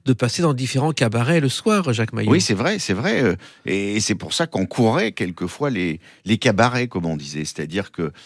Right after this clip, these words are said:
Speaker 2: on avait, euh, nos emplacements repérés à l'avance pour garer la voiture et on faisait trois ou quatre cabarets dans la soirée. Et il n'y avait pas de concurrence parce que, euh, l-, chaque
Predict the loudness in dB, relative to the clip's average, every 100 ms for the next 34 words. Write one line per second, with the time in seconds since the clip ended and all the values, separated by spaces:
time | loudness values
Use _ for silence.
0 | -14 -4 0 0 0 0 2 2 2 2
1 | 2 0 0 -2 -2 -2 0 2 2 2
2 | 0 0 -2 0 0 0 -2 -2 -4 -6
3 | -8 -4 -2 0 -2 -2 -6 -4 -2 -2
4 | -6 -16 _ -4 -2 -2 -4 -4 -2 -4
5 | -4 -4 -4 -4 -6 -6 -6 -4 -4 -2
6 | -2 -2 -4 -4 -4 -6 -8 -16 -14 0
7 | 2 4 4 2 2 -2 -2 -4 -4 -6
8 | -4 -4 -4 -6 -4 -4 0 2 2 0
9 | -12 -16 -2 2 6 6 6 4 0 -8
10 | -4 0 0 2 2 2